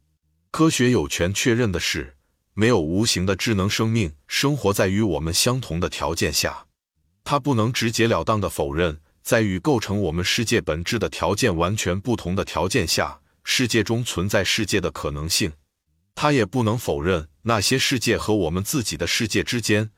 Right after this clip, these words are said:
可能存在某种有限的交流。我们被教导，属于纯净神圣精神的七个等级。六个较低的等级属于偶尔可以被人类看到和听到的等级，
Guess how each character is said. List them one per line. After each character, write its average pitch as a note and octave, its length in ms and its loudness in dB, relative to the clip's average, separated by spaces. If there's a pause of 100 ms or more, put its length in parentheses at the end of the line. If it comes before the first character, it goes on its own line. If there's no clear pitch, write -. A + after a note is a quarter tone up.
(140)
可 - 160 0
能 G2 160 0
存 G2 240 -2
在 G#2+ 140 0
某 F#2+ 200 2
种 F#2 220 -2
有 F2+ 180 -2
限 F#2 220 0
的 E2 80 -6
交 G#2+ 240 2
流。 D2+ 320 -4 (540)
我 G2+ 140 2
们 A2 140 2
被 A2 160 2
教 F#2+ 240 0
导， - 380 -8 (340)
属 - 280 0
于 G#2 120 0
纯 G#2 300 -2
净 G#2 180 0
神 F2 240 -2
圣 G#2 220 -2
精 A#2+ 240 -2
神 F2 160 -4
的 F2 100 -2
七 - 240 -2
个 G#2+ 120 0
等 C#2+ 200 -8
级。 D2 360 -8 (580)
六 E3 200 4
个 C3 140 0
较 A2+ 240 2
低 D3 140 0
的 A2 120 0
等 D#2 240 -2
级 E2 340 -4 (160)
属 - 280 0
于 G#2+ 100 2
偶 A#2 260 2
尔 G2 160 2
可 - 160 -2
以 A2+ 140 2
被 G#2 160 2
人 E2+ 200 0
类 A2+ 140 2
看 G2 220 -2
到 F#2 160 2
和 F2+ 180 -2
听 C#3 240 -4
到 A#2+ 140 2
的 F2 100 -2
等 D2 240 -4
级， D2 340 -6